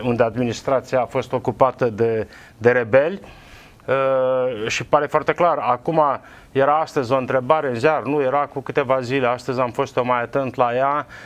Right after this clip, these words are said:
de ce a mers directorul C I A la Kiev?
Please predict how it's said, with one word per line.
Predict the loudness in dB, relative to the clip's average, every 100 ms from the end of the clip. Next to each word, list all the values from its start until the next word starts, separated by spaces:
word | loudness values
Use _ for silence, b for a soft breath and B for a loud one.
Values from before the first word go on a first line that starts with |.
| B B
de | -2
ce | 2
a | 0
mers | 0 -2 -2
directorul | -2 -2 -4 -4 -2 -2 -2 -2 -2 -2
C | -4 -2
I | 0
A | 2 0 2
la | 0 0
Kiev? | -2 0 -2